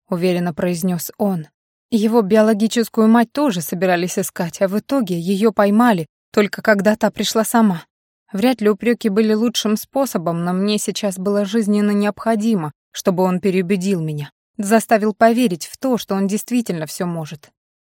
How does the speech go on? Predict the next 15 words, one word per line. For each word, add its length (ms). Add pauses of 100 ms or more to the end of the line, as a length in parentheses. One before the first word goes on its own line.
(160)
Раз 320
уж 220
перед 260
Арджешем 600
можно 400
не 120
скрываться, 640
то, 120
думаю, 420
мы 180
сможем 560
задействовать 760
и 400
их 140
ресурсы. 640